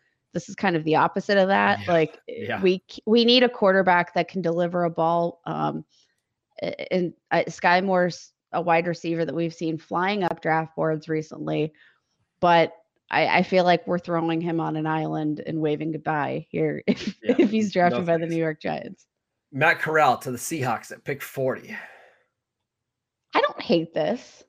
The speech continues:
Speaker 2: I don't
Speaker 1: Um,
Speaker 2: hate it either. Feels right.
Speaker 1: y-, you know, I think especially too, just given the, like, the, the current construction of how they're running their offense too, I think, um, any,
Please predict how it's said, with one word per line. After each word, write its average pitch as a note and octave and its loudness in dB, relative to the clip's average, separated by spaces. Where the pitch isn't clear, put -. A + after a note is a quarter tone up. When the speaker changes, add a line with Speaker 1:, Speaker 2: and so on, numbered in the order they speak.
Speaker 2:
I G#3+ 2
don't C#3 2
Speaker 1:
Um, - -2
Speaker 2:
hate A#2+ -2
it G2+ -6
either. F#2+ -10
Feels D3+ -4
right. G2 -8
Speaker 1:
y-, G3+ -2
you A3 -2
know, A3+ 6
I A3 6
think A#3+ -2
especially G#3+ 0
too, G3 -2
just A#3 0
given G3+ -2
the, F3+ -6
like, E3+ -2
the, C#3+ -2
the E3 -4
current F#3 -4
construction F#3+ 0
of E3 -4
how F3 2
they're F3+ 2
running E3+ 0
their E3+ 0
offense E3 -2
too, F3 -4
I D3 -2
think, E3+ -2
um, D#3+ 0
any, B3+ 0